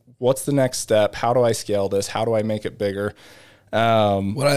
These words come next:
Speaker 2: I love what you said, 'cause you said you have the entrepreneurial spirit. And I think the entrepreneurial spirit is, I'm,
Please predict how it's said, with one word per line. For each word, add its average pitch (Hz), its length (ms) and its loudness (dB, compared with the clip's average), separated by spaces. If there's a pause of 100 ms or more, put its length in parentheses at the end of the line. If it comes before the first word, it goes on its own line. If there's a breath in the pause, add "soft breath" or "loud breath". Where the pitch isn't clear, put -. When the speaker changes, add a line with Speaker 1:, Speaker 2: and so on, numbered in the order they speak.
(160)
Speaker 2:
I - 20 -2
love 139 180 0
what 139 80 2
you 117 80 0
said, 113 180 -4
'cause 113 140 -4
you 110 60 -4
said 139 180 -2
you 120 140 0
have 117 160 2
the 101 80 -2
entrepreneurial 107 720 -6
spirit. 104 260 -4
And 98 80 -4
I 107 60 -2
think 131 180 -4
the 123 60 -2
entrepreneurial 107 540 -4
spirit 113 420 -2
is, 101 240 -8 (400 loud breath)
I'm, 139 260 0